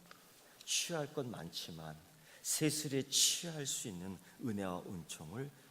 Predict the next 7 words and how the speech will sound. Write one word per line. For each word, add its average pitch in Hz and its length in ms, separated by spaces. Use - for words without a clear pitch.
더하여 78 600
주시옵소서. - 1400
예수 160 440
믿는 160 320
자의 117 200
모습을 87 520
보이며, 85 460